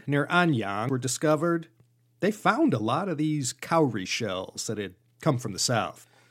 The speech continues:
No one's sure exactly how they got there, but it's suggested that someone brought them up to the Shang Palace as tribute or as an article of trade.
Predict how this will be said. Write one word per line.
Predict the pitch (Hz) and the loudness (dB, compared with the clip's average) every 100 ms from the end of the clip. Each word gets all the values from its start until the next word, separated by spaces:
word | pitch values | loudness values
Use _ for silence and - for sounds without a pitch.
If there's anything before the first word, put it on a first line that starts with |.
| _ - | _ 2
No | 165 | 4
one's | 139 127 | 6 4
sure | - 143 131 | 4 4 4
exactly | 117 135 123 120 | 2 0 0 -2
how | 110 | 0
they | 107 104 | -2 0
got | 156 180 - | 4 4 2
there, | 117 104 | -2 -2
but | 113 208 | -2 -4
it's | - | 0
suggested | 208 160 127 220 233 - 165 | 0 0 2 2 2 0 -2
that | 147 139 131 127 _ _ | 2 2 2 -4 _ _
someone | - 233 285 165 | -6 -4 -2 -2
brought | 127 123 127 | 0 0 0
them | - | -2
up | 110 - | -6 -6
to | 110 | -8
the | |
Shang | 107 151 135 131 | -2 0 0 -2
Palace | 185 202 175 135 123 | 0 2 2 2 -2
as | 92 - | -4 -4
tribute | - 196 131 113 90 - | 2 4 4 0 -4 -10
or | - 92 90 - _ _ - | -10 -10 -12 -16 _ _ -6
as | 113 | -4
an | 110 113 | 2 4
article | 135 123 120 92 | 6 4 0 -6
of | - | -4
trade. | - 135 123 101 87 | 0 4 4 4 0